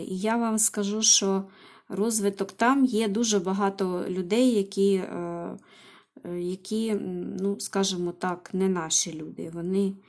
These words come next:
роблять дуже погані речі. Бо тут і лабіринт, і таємниця книжка. А ну, дайте я подивлюсь, що це за дівчина тут сидить у нас. Ні, це наша дівчина, вона гарна,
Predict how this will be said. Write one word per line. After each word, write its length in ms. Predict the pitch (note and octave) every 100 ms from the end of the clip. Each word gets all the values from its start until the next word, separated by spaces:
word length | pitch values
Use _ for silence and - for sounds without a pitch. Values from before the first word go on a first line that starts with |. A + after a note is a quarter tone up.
| - - - -
роблять 540 | - G3+ G#3 G3 G3 - _ _ -
дуже 340 | F#3 A#3+ A#3+
погані 460 | G#3 F3+ F#3 F#3 F3
речі. 420 | D#3+ D#3 - - F3 _ _ _ _ - - - - -
Бо 120 | F#3+
тут 260 | G3 G3 G3+
і 40 |
лабіринт, 680 | F#3+ F#3 F3 G3 A#3 B3 B3
і 80 | G3
таємниця 760 | G3 F#3+ F#3 F#3 F#3 F3+ -
книжка. 680 | F3 E3+ E3+ E3 - - E3 E3 _ _ _ - - - -
А 100 | G#3
ну, 140 | G#3+
дайте 300 | G3+ G3 G3
я 80 | F3+
подивлюсь, 460 | F3 F3 F#3 F#3 F#3+
що 160 | -
це 140 | A3 G3
за 160 | E3
дівчина 600 | E3 E3 E3 - F3+ E3
тут 240 | E3+ - F3
сидить 460 | - E3+ F#3+ -
у 60 | -
нас. 500 | - - - - - _ _ _ - - _ _ - _ _ - _ - - _ _ - - _ _ _ _ _
Ні, 300 | - G3+ F#3 F3+ _
це 180 | - A3
наша 360 | G3 E3+ E3+ F3+
дівчина, 540 | F3 G#3 - C#4+ A3+
вона 340 | F3+ F3 F3 F3
гарна, 480 | F#3 F#3 F3 F3